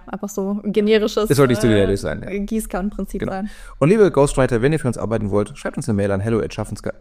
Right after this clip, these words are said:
Speaker 2: nee, hallo at schaffensgeist punkt com, äh, und dann lasst uns reden.
Speaker 1: Genau.
Speaker 2: Keine Kommentare mehr bei Marina.
Speaker 1: Nein, oh Gott, ich, <laughs> Gott, das soll sich jetzt nicht so arrogant anhören. Also gerne auch weiterhin kommentieren, aber, äh, ich, ich frage mich dann halt manchmal schon,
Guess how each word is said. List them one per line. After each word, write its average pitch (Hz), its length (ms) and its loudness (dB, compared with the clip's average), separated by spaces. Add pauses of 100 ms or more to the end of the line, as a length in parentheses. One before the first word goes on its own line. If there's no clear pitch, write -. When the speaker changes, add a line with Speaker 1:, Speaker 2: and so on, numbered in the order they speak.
(120)
Speaker 2:
nee, - 180 -12
hallo 139 200 4
at - 120 -2
schaffensgeist 95 500 -6
punkt 104 160 -8
com, 170 180 -2 (420)
äh, 110 140 2
und 120 160 -2
dann 131 160 -2 (380)
lasst 139 140 -6
uns 135 140 -6
reden. - 180 -10 (1160)
Speaker 1:
Genau. 202 240 -10 (320)
Speaker 2:
Keine 127 160 0
Kommentare 113 320 -2
mehr 107 100 0
bei 101 120 0
Marina. 95 360 -6 (680)
Speaker 1:
Nein, 269 400 4
oh 240 60 4
Gott, 254 160 4 (300)
ich, - 180 -2 (460)
<laughs> - 420 -10
Gott, 339 140 0
das 311 80 -4
soll 349 140 0
sich 311 100 -2
jetzt 302 160 -6
nicht 294 100 -8
so 262 80 -8
arrogant 262 340 -4
anhören. 226 360 -2 (320)
Also 247 180 -2
gerne 320 260 4
auch 240 80 -2
weiterhin 247 340 0
kommentieren, 226 480 -2
aber, 226 520 0
äh, 220 60 -6 (400)
ich, - 180 -6
ich 247 140 -4
frage 254 260 2
mich 262 140 2
dann 247 160 0
halt 247 160 -2
manchmal 247 240 -2
schon, 254 400 0